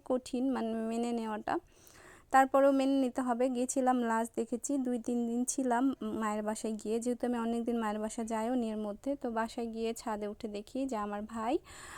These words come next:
আহ, সুন্দর একটা দোলনা বানিয়েছে। যদিও এটা রং করতে হবে, রং করলে আরও সুন্দর লাগবে। আর বিয়ের আগে খুব ইচ্ছা করতো যে নিজের একটা বাসায়, মানে ছাদে আর কি, একটা দোলনা থাকবে,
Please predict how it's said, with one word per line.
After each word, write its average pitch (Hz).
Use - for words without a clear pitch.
আহ, 220
সুন্দর 302
একটা 247
দোলনা 247
বানিয়েছে। 226
যদিও 311
এটা 285
রং 233
করতে 233
হবে, 233
রং 220
করলে 226
আরও 247
সুন্দর 233
লাগবে। 214
আর 240
বিয়ের 247
আগে 254
খুব 262
ইচ্ছা 254
করতো 240
যে 226
নিজের 226
একটা 226
বাসায়, 214
মানে 214
ছাদে 254
আর 220
কি, 277
একটা 240
দোলনা 269
থাকবে, 233